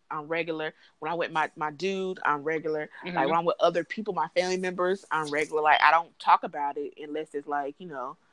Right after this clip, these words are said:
Speaker 2: A work
Speaker 1: the business
Speaker 2: thing.
Speaker 1: that pays me.
Speaker 2: Right.
Speaker 1: Mm-hmm. Right.
Speaker 2: Okay, so let's start with some listener questions.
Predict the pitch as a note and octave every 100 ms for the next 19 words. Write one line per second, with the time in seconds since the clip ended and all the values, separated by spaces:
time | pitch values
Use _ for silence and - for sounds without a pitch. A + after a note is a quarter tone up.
0 | - F3+ F#3+ F3+ D3+ E3+ D#3+ D3+ - E3
1 | D3 C#3 B2 B2 - F#3+ F#3 D#3+ D3 D#3
2 | C#3+ A2+ E3+ - C3 C#2+ B1+ - - -
3 | - _ - - _ - F#4 E4+ C4+ C4
4 | D4+ G4+ - F#4+ F4+ D#4+ C4+ A#3+ C4+ A3+
5 | G#3 - F#3+ - D3+ D#3